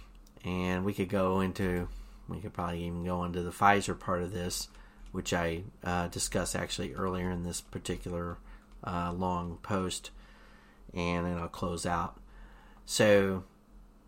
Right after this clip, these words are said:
what I was getting to about, uh, Pfizer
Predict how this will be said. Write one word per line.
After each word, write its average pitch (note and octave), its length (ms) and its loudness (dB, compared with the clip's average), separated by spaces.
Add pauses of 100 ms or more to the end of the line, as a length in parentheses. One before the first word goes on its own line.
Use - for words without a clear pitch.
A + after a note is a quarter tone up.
(300)
what G#2+ 160 4
I G#2 100 6
was F#2+ 140 2
getting G#2 320 4
to G2 240 2
about, F2+ 440 2
uh, F2 480 -2 (320)
Pfizer G2 680 4